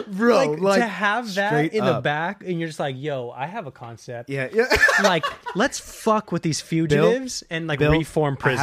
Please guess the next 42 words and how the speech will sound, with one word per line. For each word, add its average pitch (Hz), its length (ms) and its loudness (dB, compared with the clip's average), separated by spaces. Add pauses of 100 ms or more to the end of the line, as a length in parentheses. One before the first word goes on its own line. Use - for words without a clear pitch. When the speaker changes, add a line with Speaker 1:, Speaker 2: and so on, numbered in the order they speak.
Speaker 2:
prison. 113 120 -6
Speaker 1:
I 127 100 -4
have 131 200 -4
an 127 80 -6
idea 110 340 -6
here. 92 220 -18 (100)
You 165 120 -10
know 160 60 -4
what 156 60 -4
I'm 151 60 -8
saying? 175 180 2
Speaker 2:
Yeah. 131 260 2
Speaker 1:
If 127 140 -6
you 147 80 -4
need 160 100 -2
to 165 80 -4
tighten 131 380 -6
this 120 200 -10
thing, 170 320 -8
this 117 220 -10
is 120 180 -8
what 117 160 -8
you 113 120 -8
wanna 110 220 -8
tighten 104 420 -12
so - 140 -16
that 98 100 -8
Speaker 2:
Right 123 60 -4
Speaker 1:
it 127 80 -2
Speaker 2:
here? 151 60 -2
Speaker 1:
stops 107 260 -8
falling. 87 400 -14
Yeah. 92 200 -10
So, 117 160 -12
like, 113 160 -6
Speaker 2:
Okay. 110 100 -14
Speaker 1:
put 139 140 -10
the 135 80 -6
little 110 340 -6
loop 127 260 -8
right 143 200 -8
there 151 220 -8